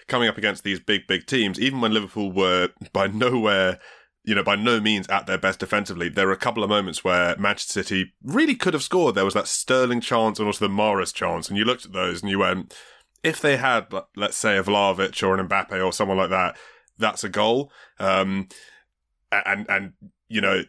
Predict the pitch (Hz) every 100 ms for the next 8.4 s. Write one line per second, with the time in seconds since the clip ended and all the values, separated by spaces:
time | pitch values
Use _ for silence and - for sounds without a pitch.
0 | - 85 104 98 113 113 110 92 98 104
1 | 107 104 101 - 101 92 92 101 101 101
2 | 101 - 104 101 101 98 101 101 98 -
3 | 104 101 98 95 101 98 101 98 104 -
4 | 101 98 95 135 107 - - 120 98 107
5 | 104 - - 90 - - 98 92 90 90
6 | 87 90 90 92 92 95 98 101 - 127
7 | 170 123 95 82 87 87 - 90 82 85
8 | - 80 82